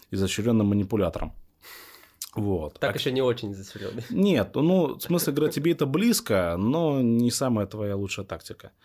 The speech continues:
Speaker 1: Вот. А так, да, по сути говоря, вот этот, заметил, ты часто используешь фразу: «Я это подвожу вот к этому, я вот об этом хотел бы щас вот так затронуть». То есть это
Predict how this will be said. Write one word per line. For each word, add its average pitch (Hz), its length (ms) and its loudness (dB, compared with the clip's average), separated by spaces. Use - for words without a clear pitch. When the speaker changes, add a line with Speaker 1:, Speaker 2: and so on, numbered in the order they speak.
Speaker 1:
Вот. 92 520 -4
А 87 260 -6
так, 226 320 -4
да, 156 240 0
по 101 80 -4
сути - 240 -6
говоря, 98 520 0
вот 104 240 -8
этот, 90 300 -6
заметил, 160 340 0
ты 110 120 -2
часто - 260 -2
используешь 90 400 -6
фразу: 120 380 -2
«Я 139 220 2
это 170 160 -2
подвожу 123 400 2
вот 135 180 0
к - 100 -6
этому, 82 360 0
я 117 260 0
вот 127 260 -4
об 98 300 -2
этом 127 200 -2
хотел 107 260 -4
бы 104 140 0
щас - 240 -4
вот 104 100 -14
так 113 160 -2
затронуть». 92 600 -4
То 127 40 -2
есть 120 120 -2
это 170 300 0